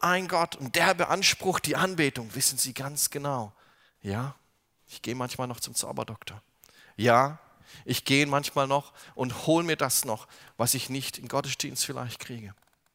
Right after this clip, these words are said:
Da ist es oft offensichtlich, aber hier im Westen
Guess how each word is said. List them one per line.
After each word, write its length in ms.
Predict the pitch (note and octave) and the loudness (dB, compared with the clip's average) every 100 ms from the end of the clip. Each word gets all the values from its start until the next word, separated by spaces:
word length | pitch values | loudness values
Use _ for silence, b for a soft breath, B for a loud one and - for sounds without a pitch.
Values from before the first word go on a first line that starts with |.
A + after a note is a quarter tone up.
| _ _ _ _ _ _ B B | _ _ _ _ _ _ B B
Da 220 | D3+ E3+ | 10 10
ist 180 | G3 - | 8 4
es 180 | F3 - | 4 8
oft 280 | G3+ - | 8 8
offensichtlich, 840 | F#3+ - F#3+ G3+ - - G#2 - - b b b | 4 4 2 0 0 -6 -10 -12 -18 b b b
aber 200 | B2 A#2+ | -2 0
hier 320 | A2 C#3 F3 E3+ | 0 0 0 0
im 120 | D3+ | 0
Westen 440 | E3 - - A2 | 0 2 0 -2